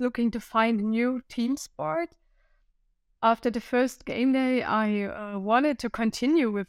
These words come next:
airsoft because I had really a warm welcome, um, and fitness, and I also started my own airsoft Insta account.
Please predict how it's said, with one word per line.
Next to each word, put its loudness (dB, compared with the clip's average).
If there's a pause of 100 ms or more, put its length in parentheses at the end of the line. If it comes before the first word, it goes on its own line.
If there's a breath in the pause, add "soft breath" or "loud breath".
(120)
airsoft -4
because 2
I 2
had 0
really 0 (160)
a -6
warm 0
welcome, 0
um, -4 (140)
and -6
fitness, 0
and -4 (400)
I 4
also 0
started 2
my 2 (520)
own 4
airsoft 0
Insta 0
account. 0